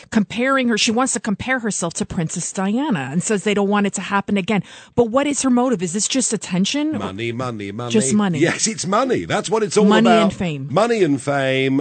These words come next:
Speaker 2: uh, but it's a dangerous game. She even compared herself to Nelson Mandela.
Speaker 1: Oh, my
Speaker 2: I, I mean,
Speaker 1: God.
Speaker 2: what is this woman on?
Speaker 1: Right.
Speaker 2: Um, and I'm afraid Harry, um, how can I put this about a member of our royal family?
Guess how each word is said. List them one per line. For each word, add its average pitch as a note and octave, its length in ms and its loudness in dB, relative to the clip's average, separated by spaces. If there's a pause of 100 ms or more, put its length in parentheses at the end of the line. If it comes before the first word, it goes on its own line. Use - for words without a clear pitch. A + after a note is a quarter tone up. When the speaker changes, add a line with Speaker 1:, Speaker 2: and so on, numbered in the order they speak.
Speaker 2:
uh, A#2+ 220 -2
but A#2 100 -2
it's B2 100 0
a B2 40 -2
dangerous F#3 400 2
game. A#2+ 160 -2 (160)
She G3+ 200 0
even C#4+ 240 4
compared E3 360 0
herself B2+ 320 0
to C3+ 80 -4
Nelson C3+ 380 -2
Mandela. C3+ 560 -4 (720)
Speaker 1:
Oh, A3 120 -4
my C#4+ 180 0
Speaker 2:
I, F#3 160 0
I - 20 0
mean, - 100 0
Speaker 1:
God. F3+ 100 -4
Speaker 2:
what A#3 220 4
is A3 160 -4
this F#3 180 4
woman C#3 500 -2 (100)
on? G3 460 0 (220)
Speaker 1:
Right. D#3 340 -6
Speaker 2:
Um, B2+ 280 -2 (100)
and B2 240 -2
I'm B2 160 0
afraid C#3 240 -2
Harry, G2+ 480 -4 (420)
um, F2+ 140 -14
how B2 160 -10
can G2+ 140 -10
I F2+ 60 -4
put F#2 260 -12
this D#2+ 180 -12
about D2 160 -10
a C2+ 40 -12
member D2 280 -10
of B1 100 -12
our C2+ 100 -10
royal C#2 220 -10
family? C2+ 420 -12